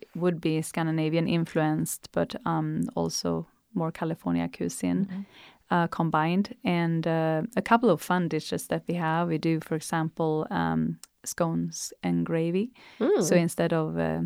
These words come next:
Speaker 1: biscuits and gravy,
Speaker 2: Mm-hmm.
Speaker 1: um, those are very popular where we serve them, and they are kind of very crisp and nice into the texture, and then with a creamy, nice Swedish style gravy, and has an egg on top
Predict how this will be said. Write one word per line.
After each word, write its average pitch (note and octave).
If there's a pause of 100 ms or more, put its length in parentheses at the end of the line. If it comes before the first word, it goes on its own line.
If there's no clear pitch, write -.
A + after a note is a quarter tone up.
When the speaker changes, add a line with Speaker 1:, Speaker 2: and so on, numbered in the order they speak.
(120)
Speaker 1:
biscuits -
and F3
gravy, F3+
Speaker 2:
Mm-hmm. A3
Speaker 1:
um, E3+
those E3
are E3+
very D#3+
popular E3+
where F3
we D#3+
serve D#3+
them, D#3+
and D#3+
they E3
are -
kind E3+
of D#3+
very D#3+
crisp -
and E3+
nice E3
into E3
the E3
texture, G3
and F#3
then D#3+
with D#3+
a D#3
creamy, E3+
nice D#3+ (120)
Swedish -
style E3
gravy, F3 (520)
and F#3
has E3+
an E3+
egg E3+
on E3
top -